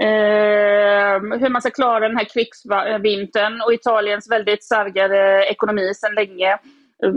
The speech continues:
Confindustria, Italiens, eh, största arbetsgivarorganisation, gick nyligen ut och hade också ett krismöte med regeringen och sa att Italien riskerar att avindustrialiseras om den här krisen fortsätter med så här höga energipriser och risk för brist på energi.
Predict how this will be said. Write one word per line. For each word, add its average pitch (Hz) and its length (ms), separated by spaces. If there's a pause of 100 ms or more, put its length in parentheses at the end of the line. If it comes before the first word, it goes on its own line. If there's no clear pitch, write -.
(140)
Confindustria, 226 1040
Italiens, 214 640
eh, 202 300 (100)
största - 360
arbetsgivarorganisation, 208 1500 (500)
gick 220 200
nyligen 208 320
ut 202 260
och 214 60
hade 202 120
också 208 180
ett - 120
krismöte 208 520
med 196 120
regeringen 190 500
och 196 140
sa 190 280
att - 220 (160)
Italien 208 500
riskerar 208 440
att 190 280
avindustrialiseras 196 1800 (340)
om 226 160
den 220 120
här 208 120
krisen 202 440
fortsätter 208 480
med 196 140
så 233 80
här 202 240
höga 196 380
energipriser 202 800
och 214 100
risk - 340
för 208 80
brist 196 260
på 220 60
energi. 214 360